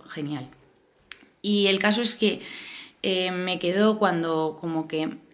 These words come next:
abandoné la búsqueda, que realmente nunca abandoné la búsqueda, fue como que la pospuse,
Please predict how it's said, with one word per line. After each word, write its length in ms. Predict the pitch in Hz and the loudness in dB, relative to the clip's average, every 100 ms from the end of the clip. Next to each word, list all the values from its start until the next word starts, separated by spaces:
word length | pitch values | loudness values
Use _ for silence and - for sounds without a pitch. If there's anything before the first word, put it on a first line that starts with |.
| - | -10
abandoné 540 | 185 175 170 170 180 196 | -4 0 0 0 0 2
la 140 | 196 | 2
búsqueda, 340 | 202 202 165 | 0 -2 -4
que 80 | 156 | -2
realmente 340 | 156 180 185 190 | -2 -4 -4 -4
nunca 240 | 180 180 | -2 0
abandoné 320 | 170 170 165 | 2 2 0
la 80 | 160 | 0
búsqueda, 340 | 165 170 160 151 | -2 -4 -8 -4
fue 160 | 165 | -2
como 220 | 170 170 | -2 -2
que 60 | 170 | -2
la 120 | 175 | -4
pospuse, 640 | 175 - - 208 - 185 | -4 -12 -2 -2 0 -4